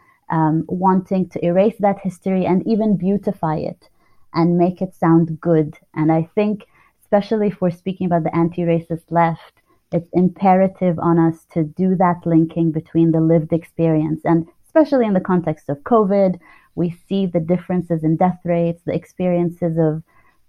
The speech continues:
poverty in this country, how it's racially differentiated, um, experiences of deportations and how that's racially differentiated. Like, it's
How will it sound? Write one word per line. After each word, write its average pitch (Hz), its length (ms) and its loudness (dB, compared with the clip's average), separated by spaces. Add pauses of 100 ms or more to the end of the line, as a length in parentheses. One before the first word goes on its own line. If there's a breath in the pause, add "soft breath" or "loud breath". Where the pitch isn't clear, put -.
poverty 196 640 0
in 170 140 2
this 175 200 -2
country, 180 360 -2
how 170 160 0
it's 170 200 -6
racially 175 460 -2
differentiated, 165 1120 -4 (340)
um, 160 360 0 (160)
experiences 180 720 -2
of 156 140 -4
deportations 175 920 -4
and 156 140 -2
how 170 180 -2
that's 170 340 0
racially 185 420 -4
differentiated. 165 840 -4
Like, 160 180 -2
it's 190 140 -6